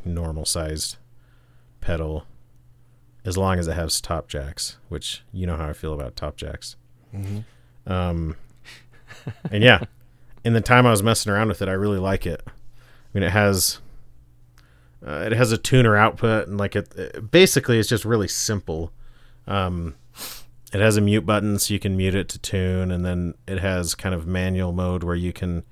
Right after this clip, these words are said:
Speaker 1: uh, switch any of the eight loops on and off. It has an effects loop in between, so there's, like, a bank of four and another bank of four, and then it has, like, a breakout in between the two that's always on. So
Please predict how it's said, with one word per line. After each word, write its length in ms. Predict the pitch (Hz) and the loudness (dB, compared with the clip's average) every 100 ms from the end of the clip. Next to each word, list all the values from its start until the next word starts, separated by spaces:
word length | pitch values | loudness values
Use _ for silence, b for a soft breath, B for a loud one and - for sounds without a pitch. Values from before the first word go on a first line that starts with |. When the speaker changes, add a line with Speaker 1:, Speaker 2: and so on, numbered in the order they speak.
| b b b b b - - | b b b b b -18 -8
Speaker 1:
uh, 280 | 82 73 | -6 -4
switch 500 | 78 - 98 87 - | -4 -2 -2 -2 -4
any 180 | 85 85 | -4 -4
of 100 | 82 | -4
the 120 | 78 | -6
eight 160 | 87 - | -6 -8
loops 300 | 87 85 - | -8 -8 -6
on 140 | 82 | -4
and 100 | 82 | -4
off. 380 | 82 80 - - - b b b - | -4 -6 -8 -12 -18 b b b -6
It 100 | 95 | 0
has 160 | 104 | 2
an 60 | 90 | 0
effects 420 | - - 120 - | -2 2 4 4
loop 200 | 131 - | 2 2
in 120 | 101 | -2
between, 680 | 87 - - 120 127 131 131 B B | -2 2 4 4 4 2 -2 B B
so 140 | - | 0
there's, 180 | 110 101 | 4 4
like, 140 | 107 98 | 4 2
a 60 | |
bank 320 | 82 113 113 107 | 0 4 4 2
of 100 | 92 | -2
four 520 | - 107 104 110 107 b b b | 4 4 6 2 -2 b b b
and 340 | - 98 92 85 - | -4 -2 -2 -4 -6
another 340 | 95 104 107 | -2 0 0
bank 260 | 95 104 101 | 2 0 -2
of 100 | - | -4
four, 420 | 107 101 104 - | 0 2 0 -2
and 220 | - 95 | -6 -4
then 100 | 98 | -2
it 80 | 80 | -2
has, 400 | 98 95 82 - b b b - - - - - | -2 -2 -2 -4 b b b -20 -20 -20 -18 -6
like, 220 | 92 90 | -6 -4
a 60 | |
breakout 640 | 78 95 98 98 98 98 - | -4 -2 -2 0 0 0 -4
in 140 | 101 | -4
between 400 | 87 - 104 107 | -4 0 2 2
the 80 | 110 | 0
two 400 | - 110 110 110 - | -2 -2 -2 -4 -6
that's 180 | 95 - | -8 -2
always 300 | 98 101 90 | 0 0 0
on. 320 | 90 92 98 | -2 -2 -4
So 400 | - 95 85 82 | -4 -2 -2 -6